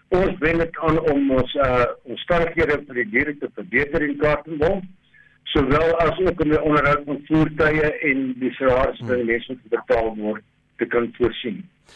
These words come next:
Speaker 2: So is elke D B V verantwoordelik vir sy eie finansies, eh, o-, of is, of is dit, is daar nie 'n sentrale stelsel wat, wat dit beheer nie? Moet julle elkeen julle eie ding
Speaker 1: Nee.
Speaker 2: doen?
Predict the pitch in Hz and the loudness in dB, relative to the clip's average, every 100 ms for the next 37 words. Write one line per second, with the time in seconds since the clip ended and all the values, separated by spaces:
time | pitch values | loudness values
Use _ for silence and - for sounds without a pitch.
0 | - - - 220 214 - 247 269 302 180 | -20 -10 0 0 0 -4 -4 -4 -6 -6
1 | 196 214 202 196 - 185 147 180 220 - | -6 -4 -2 -4 -4 -2 0 0 -4 -8
2 | - 180 165 135 160 185 - 175 - 175 | -6 -2 -2 0 0 0 -2 -4 -2 -4
3 | - 202 214 208 185 _ _ _ _ - | -2 -2 0 -2 -4 _ _ _ _ -12
4 | - 180 160 175 - 147 104 - - - | -4 0 0 0 -2 -6 -6 -6 -6 -8
5 | - _ _ - 156 175 170 180 190 170 | -14 _ _ -8 -6 -4 -6 -6 -6 -4
6 | - 180 156 180 185 - 170 180 175 226 | -6 -6 -4 -4 -4 -6 -6 -2 -2 0
7 | 185 180 170 202 196 190 - 190 165 - | -2 -4 -2 0 0 0 0 -2 -2 -2
8 | 165 127 - _ _ 127 131 127 156 131 | -2 -2 -4 _ _ -4 -4 -6 -10 -6
9 | 123 117 127 120 120 113 107 107 120 113 | -6 -4 -4 0 0 0 -6 -8 -8 -4
10 | 131 143 160 147 165 147 160 - - 104 | 0 0 -2 -2 0 0 0 2 4 4
11 | - 95 | 0 -4